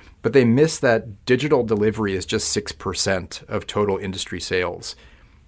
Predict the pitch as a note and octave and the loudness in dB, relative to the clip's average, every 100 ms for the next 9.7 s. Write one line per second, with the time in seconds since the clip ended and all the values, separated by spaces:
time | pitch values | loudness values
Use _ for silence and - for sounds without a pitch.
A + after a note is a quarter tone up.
0 | _ _ _ A#2 A#2 D3 D3+ G#2+ G#2 A2+ | _ _ _ 2 4 4 4 4 4 4
1 | A2+ - F#2+ G2 - G2 - F2 E2 F2+ | 0 -4 -2 -2 -2 -2 -2 -4 -6 -8
2 | F2 - F2 E2 - - G#2 G2 G2 G#2+ | -8 -6 -8 -8 -12 -10 -4 -2 -2 -4
3 | A2+ B2 A#2+ A2 G#2 G#2 G2+ G2 F#2+ - | 0 2 4 4 2 2 2 0 -2 -2
4 | G2 F#2+ F2+ F2+ G#2 G2+ F2+ - F2 F2+ | -4 -4 -4 -2 0 2 0 -6 -6 -6
5 | F2 G#2+ G#2 G2+ F#2+ G2+ A2 G#2 G#2+ G#2 | -6 -6 -4 -4 -2 -4 -2 0 0 -2
6 | G2 G2+ - G2 F#2 F#2 G2 - G#2 F#2+ | -4 -6 -4 -2 -2 0 0 0 -2 -2
7 | G2 F#2+ F#2+ F#2 - A2 A2 G#2 G2 F#2+ | -4 -4 -4 -4 -2 0 0 -2 0 0
8 | F#2+ F2+ - - - - - G#2+ G#2 G2+ | 0 -2 -6 -20 -20 -20 -2 2 4 4
9 | G2+ G#2 F2 F#2 F#2+ F#2 F2+ | 4 4 2 -2 0 -2 -4